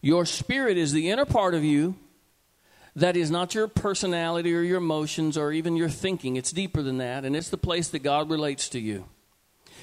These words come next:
It didn't become alive until you were born again. It was dead until you were born again. And what born again means is that your spirit is brought to life.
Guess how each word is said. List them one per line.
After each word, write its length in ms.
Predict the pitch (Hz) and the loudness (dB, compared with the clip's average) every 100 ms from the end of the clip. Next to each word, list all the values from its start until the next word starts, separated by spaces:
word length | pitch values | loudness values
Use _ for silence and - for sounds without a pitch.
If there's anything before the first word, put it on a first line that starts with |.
| - | -6
It 160 | 175 190 | -4 -2
didn't 240 | 226 226 | -2 -2
become 300 | 214 196 226 | -4 -4 -2
alive 760 | 233 240 233 170 165 185 175 - _ _ _ - - | 0 2 2 2 0 0 -4 -10 _ _ _ -8 2
until 380 | 175 160 180 175 | 2 4 2 4
you 200 | 165 185 | 6 6
were 100 | 170 | 6
born 220 | 160 165 | 4 2
again. 360 | 165 170 131 | 0 0 0
It 120 | 123 135 | -2 0
was 260 | 151 131 | 0 0
dead 320 | 135 185 214 | 0 0 0
until 260 | 220 165 170 | 0 2 2
you 180 | 156 156 | 4 2
were 80 | 156 | 2
born 220 | 156 170 | 2 0
again. 280 | 185 175 143 | 0 0 0
And 100 | 139 | 2
what 160 | 147 151 | 0 2
born 180 | 180 202 | 2 2
again 320 | 196 220 208 | 2 2 2
means 280 | 214 233 185 | 2 2 0
is 160 | 170 | 2
that 140 | 180 180 | 0 2
your 180 | 180 | 2
spirit 480 | 165 - - 196 151 | 2 0 0 2 2
is 160 | 160 139 | 0 -2
brought 300 | 143 156 151 | 0 0 0
to 80 | 165 | 0
life. 520 | 165 139 110 - | 0 0 -4 -10